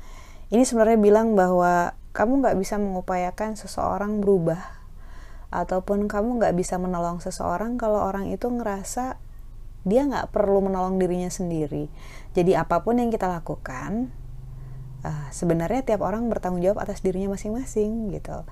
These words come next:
Jadi nggak usah terlalu merasa bersalah kalau misalnya masih ada orang yang melakukan kesalahan yang sama atau melakukan hal yang buruk, yang jahat ada di sekitar kamu gitu.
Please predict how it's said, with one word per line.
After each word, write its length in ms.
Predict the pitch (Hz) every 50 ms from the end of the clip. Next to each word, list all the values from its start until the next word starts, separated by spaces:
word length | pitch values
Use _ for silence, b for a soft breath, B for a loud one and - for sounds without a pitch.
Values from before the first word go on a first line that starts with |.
| B B B B B B -
Jadi 240 | - 180 180 233
nggak 240 | 247 240 220 190 190
usah 240 | 185 - 196 185 -
terlalu 320 | - 190 185 185 185 185
merasa 320 | 180 180 175 - - 185 170
bersalah 480 | 180 180 - - 165 151 147 170 233 - -
kalau 240 | - 185 175 165 165
misalnya 400 | 165 160 - 170 160 165 196 202
masih 240 | 190 185 - 156 160
ada 160 | 170 170 160
orang 320 | 160 165 165 170 170 165
yang 80 | 160 165
melakukan 400 | 165 160 160 156 - 170 160 160
kesalahan 480 | 156 - - - 151 151 156 160 165
yang 160 | 165 160 160 160
sama 560 | 160 - 151 147 143 147 156 180 214 214 -
atau 80 | 190
melakukan 400 | 180 175 160 156 - - 160 160
hal 160 | 151 156 160 160
yang 240 | 156 156 160 160
buruk, 320 | 151 151 160 185 190 - 170
yang 160 | 160 160 160
jahat 320 | 151 151 151 165 - -
ada 160 | - 170 160 156
di 80 | 156
sekitar 400 | 156 - - 165 160 160 156 156
kamu 480 | - - 160 151 151 156 175 202 196 175
gitu. 160 | - -